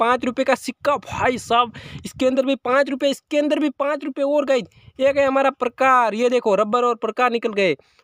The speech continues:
भाई साहब, मज़ा आ गया, पैसे वसूल, मज़ा एकदम मज़ा। अब गाइस बारी है छोटू की बारात की। ओ बल्ले बल्ले, अब गाइस मैं छोटू की बारात को खोलने वाला हूँ और देखने वाला हूँ।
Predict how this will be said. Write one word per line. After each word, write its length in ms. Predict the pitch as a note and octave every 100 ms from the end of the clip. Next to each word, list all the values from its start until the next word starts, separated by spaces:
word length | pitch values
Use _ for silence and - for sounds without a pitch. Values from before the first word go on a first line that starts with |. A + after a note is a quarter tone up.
| _
भाई 240 | - F#3+ F3+
साहब, 280 | - F3+ D3+ D#3+
मज़ा 180 | G#3+ A3+
आ 140 | G#3+
गया, 140 | G3+ F#3+
पैसे 340 | - G#3+ A3+
वसूल, 560 | F3 D3+ G#3 B3+ F#3+ C3 C3+ F3
मज़ा 280 | A3+ A3 F#3+
एकदम 440 | G3+ A3+ G3+ G3
मज़ा। 300 | E3+ D3 A#2+ - _ - - -
अब 160 | C#4 C#4
गाइस 200 | A#3+ A#3
बारी 320 | G#3 G#3 A3 A#3+
है 80 | B3+ -
छोटू 340 | F#3+ A3 - B3
की 160 | D4
बारात 420 | A#3+ G#3+ G#3+ A#3 -
की। 260 | A#3 F#3+
ओ 120 | F#3+ A3
बल्ले 220 | G#3+ A3+
बल्ले, 280 | G3+ G#3+ G#3+ _ - - -
अब 160 | A3+
गाइस 180 | G3+ A3
मैं 140 | G#3+ G#3
छोटू 380 | - G3 G3 A3+
की 140 | A3+
बारात 360 | F#3+ F#3+ G#3+ A3
को 100 | G#3+
खोलने 380 | - G3 G#3 A3+
वाला 240 | A3 A3
हूँ 140 | G3+
और 80 | G#3
देखने 340 | F#3+ G3 G3+ A3
वाला 220 | A3 G#3
हूँ। 100 | G3